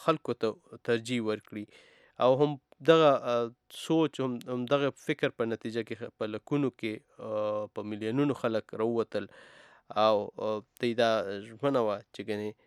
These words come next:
امریکې ته به، امریکې نه به یو وارې بیا یو عظیم،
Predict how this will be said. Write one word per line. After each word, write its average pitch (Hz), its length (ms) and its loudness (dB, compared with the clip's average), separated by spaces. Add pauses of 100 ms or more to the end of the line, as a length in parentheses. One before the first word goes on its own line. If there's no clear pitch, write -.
(220)
امریکې 104 340 -6 (100)
ته 107 100 -4
به، 104 140 -8 (220)
امریکې 104 420 -6
نه 110 120 -2
به 101 80 -2
یو 98 140 -6
وارې 98 240 -6
بیا 104 220 0 (140)
یو 101 200 -8 (100)
عظیم، 104 360 -6